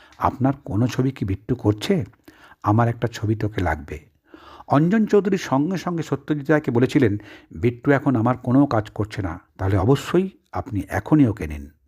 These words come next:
আসল ব্যাপার হলো, যিনি সত্যিকারের গুণী, তিনি সেই গুণের কদর করেন। তাই স্বয়ং ঋতুপর্ণ ঘোষও বলেছিলেন, অঞ্জন চৌধুরীর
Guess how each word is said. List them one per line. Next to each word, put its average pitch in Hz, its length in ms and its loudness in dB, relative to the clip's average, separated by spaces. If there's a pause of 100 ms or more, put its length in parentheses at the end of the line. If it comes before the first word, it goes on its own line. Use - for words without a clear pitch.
(600)
আসল 139 260 4
ব্যাপার 202 260 4
হলো, 139 200 2 (280)
যিনি 135 240 2
সত্যিকারের 185 880 -2
গুণী, 120 420 4 (420)
তিনি 131 200 2
সেই 147 220 0
গুণের 117 420 2 (100)
কদর 113 300 2
করেন। 98 420 -2 (340)
তাই 127 160 4
স্বয়ং 135 480 0
ঋতুপর্ণ 196 600 0
ঘোষও 151 280 -2
বলেছিলেন, 123 500 2 (100)
অঞ্জন 139 460 2
চৌধুরীর 175 460 0